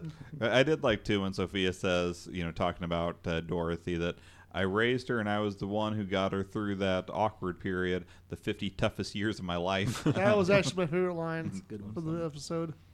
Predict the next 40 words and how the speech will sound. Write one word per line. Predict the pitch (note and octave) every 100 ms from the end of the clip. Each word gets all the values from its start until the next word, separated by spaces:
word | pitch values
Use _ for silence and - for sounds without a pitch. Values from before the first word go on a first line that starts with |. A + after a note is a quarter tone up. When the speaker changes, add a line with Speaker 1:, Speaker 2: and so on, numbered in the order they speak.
| - - - - - -
Speaker 2:
I'm | F3+
glad | F3 D#3+
you | D3+
brought | E3 D#3+
that | E3
up. | E3 - - E3 - - - - - - - - - - - - - -
Speaker 1:
So. | F2 D#2+
Speaker 3:
Um, | B2+ A#2 B2 - -
so | E3+
we're | C3
now | D3
ready | C3+ B2
for | C3+ B2
our | A2
final | - - B2+ B2+ A#2+
installment | A#2 - A#2 C#3 F3
of | - G#2+
one | A#2
hundred | A#2+ A#2 F#2+
Facts. | - A2+ D3+ - G#2
Speaker 1:
Okay. | A2+ -
Speaker 3:
Um, | C3 A#2 A2 C#3 -
if | C3
you'd | A#2
like | A2+ B2
a |
refresher | A2 - B2+ - D3+
of | -
Facts | A2 G2 -
one | A#2
to | G2+
seventy-five, | - A2+ A2+ G#2 A2+ A2 D3+ C#3+
uh, | A#2+
you're | G#2 G#2+
encouraged | G2+ A2 G#2 -
to | A2+
just | G2+ -
restart | A#2+ - G2+ -
this | F2 A2
episode, | - - C#3+ C3